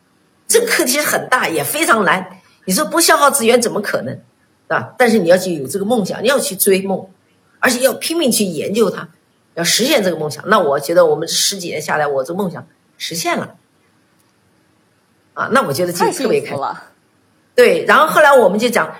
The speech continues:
Speaker 1: 让世界爱上中国造。那每个阶段都是有故事的，不是凭空想象出来。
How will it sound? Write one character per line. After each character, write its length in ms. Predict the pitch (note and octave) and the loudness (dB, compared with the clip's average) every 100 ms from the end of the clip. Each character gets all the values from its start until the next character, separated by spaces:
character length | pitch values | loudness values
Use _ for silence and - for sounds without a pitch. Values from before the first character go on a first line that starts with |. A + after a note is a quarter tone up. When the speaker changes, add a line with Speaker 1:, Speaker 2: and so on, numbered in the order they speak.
| - - | -14 0
Speaker 1:
让 220 | F4 C4 | 2 4
世 380 | - - G#4 A3+ | 2 2 2 4
界 100 | G#3+ | 4
爱 180 | G#3 | 4
上 180 | F#3+ F3 | 2 2
中 180 | F3+ G3 | 0 -2
国 140 | E3 C#3 | -2 -2
造。 320 | - - _ _ _ _ _ _ | -4 -8 _ _ _ _ _ _
那 140 | G#4+ D#4 | 0 4
每 160 | G#3 | 4
个 80 | C4+ | 4
阶 140 | F4 | 2
段 160 | E4+ D#4 | 2 2
都 100 | E4 | 0
是 120 | D#4 | 0
有 100 | G#3+ | -2
故 300 | - D4+ C#4+ | -4 -2 0
事 160 | - E3+ | 2 0
的， 80 | D3+ | 0
不 160 | E4+ | 0
是 80 | F4 | 0
凭 200 | A3+ D4 | -2 -4
空 80 | E4+ | -2
想 280 | - - - | -2 -2 -2
象 180 | F#3 | -4
出 140 | E3+ E3+ | -4 -6
来。 240 | C3+ - | -6 -8